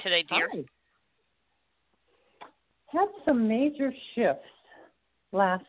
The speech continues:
Speaker 2: week and wondering how I can continue to process and, um, move those shifts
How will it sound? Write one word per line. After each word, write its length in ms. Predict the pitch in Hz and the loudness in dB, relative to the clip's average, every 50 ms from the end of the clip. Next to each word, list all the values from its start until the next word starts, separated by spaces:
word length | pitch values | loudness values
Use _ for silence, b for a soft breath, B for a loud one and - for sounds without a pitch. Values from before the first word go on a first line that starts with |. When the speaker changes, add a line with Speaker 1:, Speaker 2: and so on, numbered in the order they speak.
| _ - - | _ -16 -12
Speaker 2:
week 500 | 180 160 180 185 196 269 311 - _ - - - _ _ _ _ _ _ _ _ _ _ _ _ _ _ _ _ _ _ _ _ _ _ _ _ _ _ _ - _ _ _ _ _ - | -6 -4 -2 -2 -2 -4 -6 -8 _ -20 -20 -20 _ _ _ _ _ _ _ _ _ _ _ _ _ _ _ _ _ _ _ _ _ _ _ _ _ _ _ -20 _ _ _ _ _ 0
and 600 | 202 196 202 214 208 208 208 196 196 202 175 - - _ _ - | 2 2 2 2 2 2 0 0 -2 -4 -6 -8 -12 _ _ -14
wondering 880 | 180 170 165 185 214 220 226 226 233 233 226 233 226 226 226 233 208 - - | -12 -6 -2 2 4 4 4 4 4 2 2 2 2 2 2 0 0 -2 -4
how 240 | 208 202 190 - - | -4 -2 -2 -2 -2
I 140 | 175 190 190 - _ | -4 -6 -6 -6 _
can 200 | - 190 165 170 - - - | -6 -6 -6 -6 -8 -12 -10
continue 880 | 190 175 165 156 _ _ - 214 208 202 202 202 202 202 202 202 196 202 - - - | -6 -6 -6 -8 _ _ -2 0 2 4 4 4 4 4 4 2 0 -2 -4 -6 0
to 600 | - 214 196 185 180 180 180 175 175 175 175 170 - _ | 2 4 4 4 2 2 0 -2 -2 -2 -4 -6 -8 _
process 720 | - - - 214 202 202 202 - - - 190 175 175 180 180 - - - - - - | -8 0 2 2 2 2 0 -2 0 2 2 2 2 0 -2 -8 -16 -20 -18 -10 -6
and, 680 | 175 170 165 156 156 156 151 151 156 156 151 151 156 147 - - - _ - | -4 -2 -2 0 0 0 0 0 -2 -2 -4 -4 -4 -6 -10 -14 -14 _ -6
um, 560 | 151 143 143 139 143 147 143 - 139 143 139 - _ _ _ _ _ _ _ _ _ _ _ _ _ _ - - - - _ _ _ _ _ - | -4 -4 -2 -4 -4 -4 -4 -4 -4 -6 -8 -12 _ _ _ _ _ _ _ _ _ _ _ _ _ _ -14 -14 -14 -14 _ _ _ _ _ -2
move 500 | 170 170 180 208 220 214 214 214 196 190 - | 0 2 4 4 4 6 4 2 0 0 0
those 240 | 185 180 170 170 170 - - - | 2 2 2 2 -2 -6 -4 -2
shifts 240 | 208 185 - - | -2 -2 -2 -2